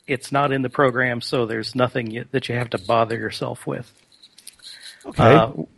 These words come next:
Speaker 1: War Score does Swiss matching by default. So what that means is,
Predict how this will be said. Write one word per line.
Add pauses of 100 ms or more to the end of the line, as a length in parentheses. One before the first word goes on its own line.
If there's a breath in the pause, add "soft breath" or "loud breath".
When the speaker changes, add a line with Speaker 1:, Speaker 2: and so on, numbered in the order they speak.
Speaker 1:
War
Score
does (120)
Swiss
matching
by
default. (880)
So
what
that
means
is,